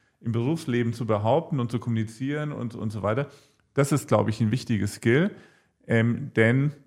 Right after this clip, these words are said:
letztendlich geht's ja immer drum, ich glaube, recht konkrete Probleme irgendwie zu lösen oder erst zu identifizieren, zu analysieren und das dann irgendwie in Code umzusetzen. Aber damit das gut funktioniert und damit du nah am Problem dran, dran bist,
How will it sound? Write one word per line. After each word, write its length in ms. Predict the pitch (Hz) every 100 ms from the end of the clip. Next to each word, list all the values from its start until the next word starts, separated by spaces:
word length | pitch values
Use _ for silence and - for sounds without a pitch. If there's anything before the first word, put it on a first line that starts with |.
| _ _ _ _ _ _ _ _ _ _ _
letztendlich 760 | 185 123 127 - 120 135 135 -
geht's 280 | 135 135 -
ja 140 | 123
immer 320 | 104 123 135
drum, 560 | 117 113 117 131 127 127 - _ _ _ _ _ _ _ _ _ _ _ _ _ _
ich 140 | 127 -
glaube, 260 | 117 107
recht 240 | 113 127 127
konkrete 540 | - 107 - 139 147
Probleme 640 | 117 120 101 113 143 131
irgendwie 420 | 101 95 113 110 113
zu 180 | -
lösen 480 | 101 101 139 185 247
oder 280 | 254 117 107
erst 260 | 95 110 -
zu 80 |
identifizieren, 720 | - 110 110 101 98 - 147 139
zu 120 | 110
analysieren 720 | 123 170 160 143 147 147 147
und 120 | 131
das 140 | 120 -
dann 140 | 120
irgendwie 320 | 113 117 110
in 80 | 107
Code 260 | 104 147 165
umzusetzen. 560 | 107 104 92 92 -
Aber 220 | - 92 98
damit 320 | 98 110 151
das 160 | 165
gut 160 | - 135
funktioniert 640 | - 110 101 98 107 147
und 80 | 151
damit 240 | 110 117 123
du 80 |
nah 240 | 104 104 110
am 100 | 131
Problem 380 | 117 110 151 143
dran, 420 | 98 98 117 131
dran 220 | 107 110
bist, 200 | 151 -